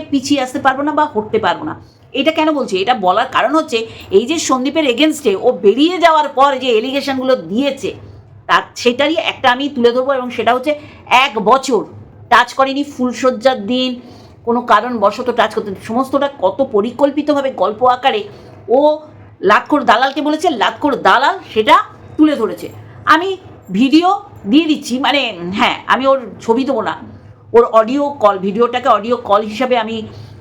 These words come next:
শুনে নিন। ও তার প্রেগন্যান্সি জার্নিতে বলেছে যে আমি দেড় বছর, মানে, এক বছরের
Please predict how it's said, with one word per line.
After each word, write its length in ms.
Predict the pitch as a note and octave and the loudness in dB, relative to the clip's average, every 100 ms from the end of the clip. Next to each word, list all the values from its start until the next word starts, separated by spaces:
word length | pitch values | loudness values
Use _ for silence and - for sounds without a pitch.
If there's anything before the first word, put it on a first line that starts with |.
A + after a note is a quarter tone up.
| - - | -16 -2
শুনে 220 | E4 G4+ E4 | 0 2 2
নিন। 140 | C4 D4 - - - - C#4+ | 0 -6 -10 -20 -4 4 6
ও 20 | C4+ C4 - - - | 6 2 -2 -14 -4
তার 180 | C#4 C4+ C#4+ - | 0 0 -2 2
প্রেগন্যান্সি 580 | C4 B3+ C#4+ F4+ F4 F4+ F#3+ | 2 4 0 0 2 0 2
জার্নিতে 500 | A#3+ C4 D#4+ D#4+ D4 A#3 - - - - G#3+ | 2 2 -2 0 0 0 -4 -20 -18 -2 2
বলেছে 400 | D4 F#4 - B3 A#3 - - - | 2 2 2 2 0 -6 -20 -12
যে 460 | G3 A3 F4 B3+ C4 - - - _ _ _ _ _ - _ | -2 2 4 4 0 -12 -20 -20 _ _ _ _ _ -20 _
আমি 220 | - B3 C#4 F#3 | 2 2 0 0
দেড় 220 | A#3+ C#4+ D#4 C#4+ | 2 2 2 0
বছর, 320 | C#4+ D4 D#4 D#4 - - - - | 0 2 0 -2 -10 -20 -16 -4
মানে, 160 | A3+ B3 - A3+ | -2 -2 0 0
এক 60 | |
বছরের 380 | A#3 C#4 D4 D4+ | 2 0 0 -2